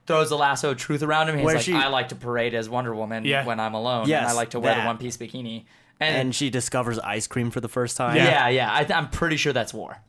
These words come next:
Speaker 3: That's,
Speaker 2: Okay.
Speaker 3: no, that is Justice League War, yeah.
Speaker 1: Yeah.
Speaker 2: Yeah, that's War. Huh. That's a very interesting Wonder Woman.
Speaker 3: Yeah, it is.
Speaker 2: It's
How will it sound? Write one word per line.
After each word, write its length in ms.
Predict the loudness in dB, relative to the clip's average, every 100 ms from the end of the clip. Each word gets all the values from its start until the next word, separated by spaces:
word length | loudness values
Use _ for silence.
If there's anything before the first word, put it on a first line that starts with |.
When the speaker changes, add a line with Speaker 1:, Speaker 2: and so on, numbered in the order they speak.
| _ _ _ _ _
Speaker 3:
That's, 180 | -2 0
Speaker 2:
Okay. 180 | 0 2
Speaker 3:
no, 80 |
that 140 | 4 2
is 100 | 0
Justice 340 | -2 -4 -8
League 140 | -10 -10
War, 120 | -10
yeah. 80 | -8
Speaker 1:
Yeah. 140 | -8 -4
Speaker 2:
Yeah, 100 | -4
that's 220 | -2 -6 -6
War. 240 | -8 -8 _
Huh. 240 | -4 -2 -2 -6 _ _ _ _ -4
That's 240 | -2 0
a 180 | -2 -2
very 420 | -6 -4 -2 0 -2
interesting 440 | -4 -8 -8 -6
Wonder 200 | -6 -6
Woman. 360 | -6 -6 -6 -4
Speaker 3:
Yeah, 200 | 0 0 2
it 40 |
is. 380 | 0 0 -2
Speaker 2:
It's 20 | -10